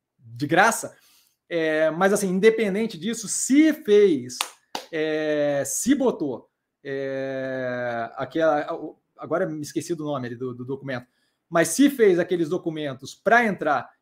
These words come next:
e tá lá com dado preenchido, faixa indicativa e o caramba quatro,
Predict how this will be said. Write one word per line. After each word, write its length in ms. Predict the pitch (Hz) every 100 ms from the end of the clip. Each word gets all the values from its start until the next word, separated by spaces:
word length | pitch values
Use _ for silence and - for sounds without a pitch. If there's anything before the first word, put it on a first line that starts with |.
| -
e 100 | 160
tá 220 | 165 196
lá 140 | 190
com 200 | 180 170
dado 240 | 151 165 151
preenchido, 1200 | 160 156 131 - 196 208 151 151 143 135 131 127 -
faixa 400 | 175 185 - 160
indicativa 1040 | 143 139 139 - 196 226 180 143 139 131 135
e 60 |
o 80 | 147
caramba 320 | 151 156 147
quatro, 440 | 143 226 208 127